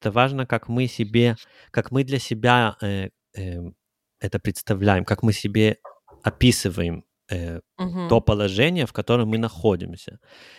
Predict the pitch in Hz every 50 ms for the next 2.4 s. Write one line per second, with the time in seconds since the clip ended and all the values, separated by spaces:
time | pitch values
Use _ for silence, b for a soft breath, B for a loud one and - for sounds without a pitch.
0 | B B - 110 113 127 135 120 - 131 123 123 127 143 147 - 139 120 113 113
1 | 120 110 120 113 107 117 113 123 131 123 - - - 113 110 113 113 113 113 -
2 | 117 - - 113 110 107 107